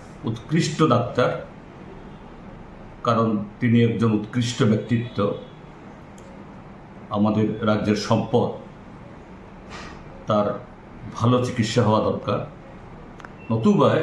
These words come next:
এরকম একটা গুরুত্বপূর্ণ পদে থেকে তিনি ইদানিংকালে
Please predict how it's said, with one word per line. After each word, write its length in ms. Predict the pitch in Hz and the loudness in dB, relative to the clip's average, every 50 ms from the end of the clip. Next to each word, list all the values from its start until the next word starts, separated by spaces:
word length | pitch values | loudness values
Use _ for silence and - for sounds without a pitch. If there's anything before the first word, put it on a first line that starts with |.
| - - | 0 0
এরকম 340 | - 135 143 147 147 165 156 | 0 2 2 2 4 4 4
একটা 120 | 156 165 165 | 6 4 4
গুরুত্বপূর্ণ 840 | - - 131 143 147 - - 202 202 196 185 175 170 175 - - | 4 4 2 2 2 0 2 0 2 2 2 2 4 4 2 4
পদে 240 | 131 127 107 - 117 | 4 4 4 4 4
থেকে 520 | - - 120 117 - 147 123 - - - - - - - - - - - - - - - - - - - - - - - - - - - - - - - - - - - - - - - - | 4 4 4 4 6 4 4 4 2 -2 -6 -12 -14 -16 -16 -16 -18 -18 -18 -18 -18 -18 -18 -18 -18 -18 -18 -18 -16 -18 -18 -18 -18 -18 -18 -18 -18 -18 -16 -18 -18 -18 -18 -18 -16 -4 0
তিনি 200 | 127 135 139 139 | 2 4 4 6
ইদানিংকালে 1120 | 127 120 120 120 120 113 107 127 127 135 143 139 123 - 135 123 120 113 104 98 - - | 6 6 6 6 4 6 6 6 8 8 6 6 6 6 6 6 6 6 4 4 2 -2